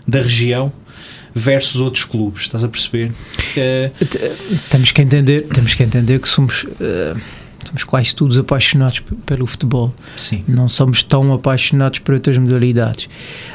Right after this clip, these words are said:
Speaker 2: Ahm, da, do ponto de vista do, do investimento, eh, que é público, eh, temos que ver isso nessa ótica.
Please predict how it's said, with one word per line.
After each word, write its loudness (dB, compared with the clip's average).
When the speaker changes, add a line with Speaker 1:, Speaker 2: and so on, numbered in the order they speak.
Speaker 2:
Ahm, 2
da, 0
do 2
ponto 2
de 2
vista 2
do, 0
do 2
investimento, 2
eh, -4
que -2
é 0
público, 0
eh, -4
temos 0
que -4
ver 4
isso 2
nessa 2
ótica. -8